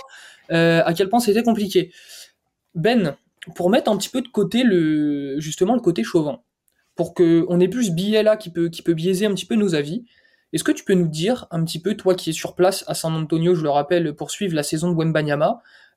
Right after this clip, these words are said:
Speaker 2: euh, comment est perçu, euh, Wembanyama et comment est perçu son début de saison par les Américains et par les médias américains sur place ?
Speaker 1: Ouais, déjà, les gens l'aiment beaucoup parce qu'il est très disponible, il parle bien et
Speaker 2: Ça a l'air d'être un bon gars, ouais.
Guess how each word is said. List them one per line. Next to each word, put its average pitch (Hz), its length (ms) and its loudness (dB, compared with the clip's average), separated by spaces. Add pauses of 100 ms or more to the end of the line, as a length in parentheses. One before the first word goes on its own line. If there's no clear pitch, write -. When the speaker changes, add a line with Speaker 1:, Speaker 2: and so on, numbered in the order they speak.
Speaker 2:
euh, 147 580 0 (180)
comment 262 540 4
est 180 120 4
perçu, 202 500 0
euh, 170 140 4
Wembanyama 180 680 2
et 175 100 -2
comment 208 220 0
est 196 60 -2
perçu 196 260 -4
son 170 140 -2
début 175 280 0
de 185 60 -8
saison 190 420 2 (280)
par 247 180 2
les 214 160 4
Américains 196 480 2
et 269 60 0
par 165 120 2
les 151 80 -2
médias 180 580 0
américains 170 520 2
sur - 200 -12
place ? - 500 -4 (800)
Speaker 1:
Ouais, 120 200 -4
déjà, 117 280 0
les 135 120 2
gens 135 140 -2
l'aiment 113 120 0
beaucoup 104 260 -6
parce - 260 -12
qu'il 95 100 0
est 92 80 -4
très - 140 -2
disponible, 104 520 -2
il 90 100 -4
parle 90 200 -2
bien 98 420 0
et 87 200 -2
Speaker 2:
Ça - 60 0
a - 20 0
l'air 311 100 2
d'être 202 160 0
un 175 60 0
bon 175 160 0
gars, 156 260 -2
ouais. - 100 -16